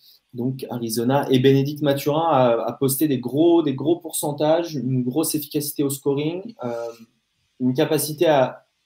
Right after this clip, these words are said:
être plus efficace dans les gros matchs que dans les autres matchs, qui est important. Euh,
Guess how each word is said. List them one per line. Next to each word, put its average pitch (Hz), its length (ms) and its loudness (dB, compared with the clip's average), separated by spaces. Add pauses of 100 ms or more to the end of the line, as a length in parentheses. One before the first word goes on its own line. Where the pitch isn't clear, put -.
(100)
être 127 220 -10
plus 214 240 0
efficace 185 680 -2
dans 147 180 0
les 165 120 0
gros 147 200 0
matchs - 560 -4
que 135 80 -4
dans 135 240 0
les 131 160 -2
autres 131 160 -6
matchs, - 480 -8 (280)
qui - 80 -20
est - 20 -16
important. - 560 -14 (840)
Euh, 104 480 -2